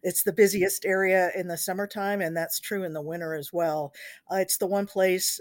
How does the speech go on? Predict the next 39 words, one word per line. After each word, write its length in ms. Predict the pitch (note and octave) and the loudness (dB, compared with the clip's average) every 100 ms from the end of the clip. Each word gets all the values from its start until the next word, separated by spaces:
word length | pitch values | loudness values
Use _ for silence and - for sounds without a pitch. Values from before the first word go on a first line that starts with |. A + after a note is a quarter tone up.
| - | -8
uh, 140 | E3 E3 | -6 -6
where 240 | D#3+ F3 | -4 -4
we 160 | E3+ E3 | -2 -4
do 240 | F#3+ F#3+ | -2 -2
have 480 | F3 F3 E3 E3+ D3+ _ - - | 0 0 2 0 -2 _ -20 -16
some 180 | - F3 | -10 -8
facilities 640 | A#2+ - G#3 G#3 G#3 G3+ | -6 -2 0 2 2 2
open 420 | G3+ G3+ A3 G#3 | 0 0 0 0
this 240 | F#3+ G#3+ - | 0 -4 -2
year, 420 | G#3 G3+ G3+ G#3 - | 0 0 0 -4 -6
um, 420 | E3 D#3+ D#3 D#3 _ - - _ | -8 -8 -8 -12 _ -20 -20 _
up 160 | E3+ F3+ | -6 -2
at, 240 | E3+ - | -4 -2
uh, 120 | D#3+ | -6
the 120 | D#3 F3 | -4 -2
Rim 200 | F#3+ F#3+ | -2 -4
Cafe 600 | - E3+ E3 E3+ F3+ F#3 | -2 -2 2 2 4 4
and 140 | D#3 | 0
Gift 160 | D#3 F#3 | -2 -6
Shop 340 | - F#3 F#3 F3 | -2 0 0 0
where 200 | D#3+ E3 | -4 -2
folks 360 | - E3+ - | -4 -4 -4
can 360 | - E3+ D#3 D3 | -6 -6 -6 -6
get 200 | E3+ - | -8 -6
some 160 | - | -8
food 320 | D3 F3+ F#3 F3 | -4 -2 -2 -2
to 140 | - | -8
eat. 300 | F#3 F3+ F3 - - - | -2 -2 -2 -16 -18 -6
But 220 | - G3 G3+ | 4 4 6
it's, 320 | A3 G3 - - | 4 4 -2 -2
um, 360 | F3+ F3+ F3+ F3 | -4 -4 -4 -4
also 500 | - G#3+ G#3 A3+ A3 | 2 2 4 4 4
at 160 | G#3 F3+ | 2 2
that 180 | F3 E3 | 0 2
location 640 | E3 - F#3 F#3+ F#3+ F#3 | -4 -2 -4 -2 -4 -4
you 120 | F3 | -6
can 180 | F3 E3 | -8 -12
get 240 | D#3+ E3 - _ G#3+ | -4 -6 -6 _ -6
indoor 580 | A#3 C4 F3 E3 G3 | -2 0 0 0 -2